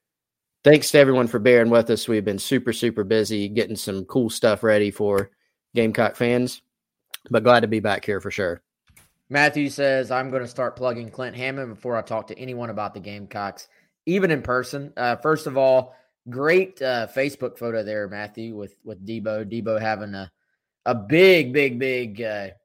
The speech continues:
Speaker 2: season, I would say. Obviously, big, big games lately, but really the entire season. Debo's been awesome.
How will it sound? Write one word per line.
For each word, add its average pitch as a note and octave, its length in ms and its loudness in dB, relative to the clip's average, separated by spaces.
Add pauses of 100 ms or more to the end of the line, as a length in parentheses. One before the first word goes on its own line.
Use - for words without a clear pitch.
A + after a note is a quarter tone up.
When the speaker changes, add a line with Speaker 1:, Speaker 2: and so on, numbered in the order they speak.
(400)
Speaker 2:
season, C3 640 -2
I G#2+ 80 -8
would G2+ 140 -12
say. A2+ 180 -6
Obviously, C#3 380 -4
big, B2 320 -6 (340)
big D3 240 0
games E3+ 420 0
lately, D#3 300 0
but B2+ 160 -4
really C#3+ 220 0
the A#2+ 100 -4
entire G#2+ 320 -8
season. G2+ 380 -18
Debo's G#2+ 320 -8
been G2+ 120 -14
awesome. G#2 480 -8